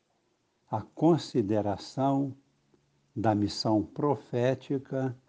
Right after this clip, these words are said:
como se fosse resumida em anunciar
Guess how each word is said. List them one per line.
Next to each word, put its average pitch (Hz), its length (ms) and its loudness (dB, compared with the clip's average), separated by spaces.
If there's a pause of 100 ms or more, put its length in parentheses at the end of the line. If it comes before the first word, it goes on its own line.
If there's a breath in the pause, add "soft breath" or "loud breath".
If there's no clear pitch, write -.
(760)
como 165 240 4
se - 180 -2
fosse 113 800 2 (240)
resumida 110 1120 2 (720)
em 127 260 6
anunciar 113 1080 0